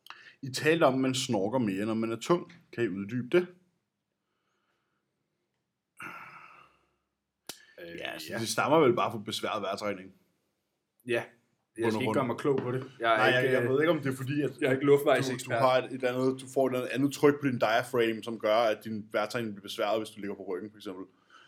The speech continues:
Speaker 2: Jamen, at ligge på ryggen har i hvert fald noget med måden, du... Øh,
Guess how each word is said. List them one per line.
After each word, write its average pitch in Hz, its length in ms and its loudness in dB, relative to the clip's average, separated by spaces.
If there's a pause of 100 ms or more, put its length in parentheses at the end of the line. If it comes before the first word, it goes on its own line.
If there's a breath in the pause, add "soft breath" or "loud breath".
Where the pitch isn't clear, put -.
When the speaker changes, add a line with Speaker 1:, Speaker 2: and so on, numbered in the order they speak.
(760 soft breath)
Speaker 2:
Jamen, 120 300 -8
at 127 140 -4
ligge 139 200 -2
på 139 120 -4
ryggen 170 340 4
har 160 100 -2
i 131 40 -2
hvert 127 180 0
fald 135 160 -6
noget 117 280 0
med 110 180 -2 (120)
måden, 117 480 -4
du... 107 260 -16
Øh, 101 60 -16